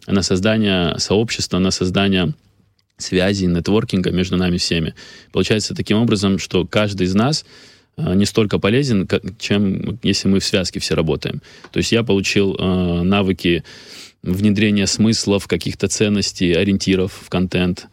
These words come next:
там, э, Саид, э, как создать контент, Лана как с-, проектную какую-то часть, э, сформировать. И так, в принципе, все там.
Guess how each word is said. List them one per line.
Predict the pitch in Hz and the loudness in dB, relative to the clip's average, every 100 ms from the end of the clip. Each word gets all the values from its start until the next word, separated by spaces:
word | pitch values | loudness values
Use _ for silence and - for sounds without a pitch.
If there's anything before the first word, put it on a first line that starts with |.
| _ - | _ -8
там, | 85 85 90 - | -4 -4 -6 -10
э, | - 85 156 - 78 | -8 -6 -6 -6 -10
Саид, | - 101 104 - | -2 0 0 -2
э, | 73 - - 95 92 90 87 | -6 -4 -2 0 2 0 0
как | 90 90 - | -2 -2 -2
создать | - 98 95 90 | 0 2 2 0
контент, | - 90 92 98 92 | 0 -2 0 0 0
Лана | 87 85 104 107 101 | -2 0 2 2 2
как | 92 | -2
с-, | - - | -4 -2
проектную | 104 104 98 101 98 95 | 0 2 0 0 0 0
какую-то | 95 175 87 | -2 -2 -2
часть, | - 98 - 90 | 0 -2 -2 -6
э, | 87 | -6
сформировать. | - 98 98 95 87 - 90 | -4 0 2 2 0 -2 0
И | 110 107 | 2 2
так, | 87 113 120 | 0 -2 -4
в | - | -2
принципе, | 101 - 80 | -2 0 -2
все | 92 - 85 | 0 0 -2
там. | - | -4